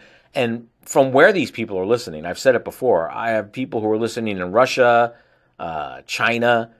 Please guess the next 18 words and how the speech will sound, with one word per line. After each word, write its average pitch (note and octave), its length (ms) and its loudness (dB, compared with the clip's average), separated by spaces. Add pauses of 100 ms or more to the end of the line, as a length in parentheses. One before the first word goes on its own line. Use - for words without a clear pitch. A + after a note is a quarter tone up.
(300)
It, A2+ 400 -8
it A2+ 80 -8
really C3+ 260 2
blows A2+ 300 2
my A2 140 0
mind. F2 420 -4 (880)
Uh, F#2 500 -8
apparently A3+ 400 -2
downloads C3 560 4
are B2+ 60 0
important, B2+ 540 0
so B2 140 0
if A2 80 -2
you B2+ 60 -12
can C3 80 -10
start F#3+ 280 -4
downloading A#2 520 0
it. A#2 220 -4